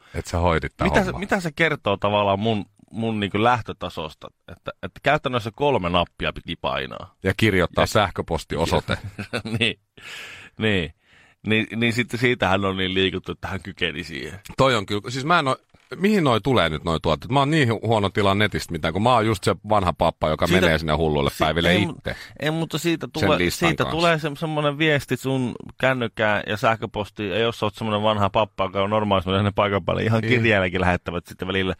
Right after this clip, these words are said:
Speaker 1: Niin mä kirjoitan lyijykynällä
Speaker 2: Mm,
Speaker 1: vielä,
Speaker 2: joo.
Speaker 1: tai sulkakynällä sen
Speaker 2: Joo.
Speaker 1: listan paperille. <laughs> Sit mä,
Speaker 2: Ä, ä, ei,
Speaker 1: anteeksi,
Speaker 2: ä, ä,
Speaker 1: rouva.
Speaker 2: sulkakynällä pergamentille.
Speaker 1: En, en saa nyt omasta käsialastani selvää, mutta mistähän tämä voisi löytyä tässä,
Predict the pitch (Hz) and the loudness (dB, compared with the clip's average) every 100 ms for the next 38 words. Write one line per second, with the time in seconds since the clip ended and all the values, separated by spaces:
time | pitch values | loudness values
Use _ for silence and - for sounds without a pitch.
0 | - 123 135 143 - 143 139 139 160 156 | -2 0 2 2 2 0 2 2 4 4
1 | 117 123 117 90 85 90 80 76 87 107 | 2 2 2 4 4 4 2 0 -2 2
2 | 123 120 143 120 113 - 82 78 78 - | 2 4 2 2 0 0 0 0 0 -2
3 | 95 82 - 71 82 - 76 67 - _ | 0 -2 -2 0 -2 0 -2 -4 -14 _
4 | _ - - _ - 95 120 - 113 - | _ -20 -20 _ -4 0 0 0 -2 -4
5 | - - 143 139 143 123 143 147 139 120 | -6 0 2 4 2 4 4 2 2 2
6 | 131 135 117 110 92 82 - 160 143 127 | 4 4 4 4 0 0 0 0 0 0
7 | 123 120 120 139 113 101 90 87 85 110 | 0 0 2 0 0 -2 -2 -4 -6 -6
8 | - 120 120 123 123 123 135 123 143 143 | -2 -2 0 -2 0 2 2 2 2 0
9 | 135 110 143 127 104 95 104 95 139 120 | 0 0 0 2 2 0 -2 2 2 4
10 | 95 80 - 120 180 - 104 82 113 110 | 0 -2 -2 0 0 2 0 2 2 4
11 | 82 80 82 90 92 82 - 60 - 69 | 2 0 2 4 4 2 -4 -6 -4 -6
12 | - | -6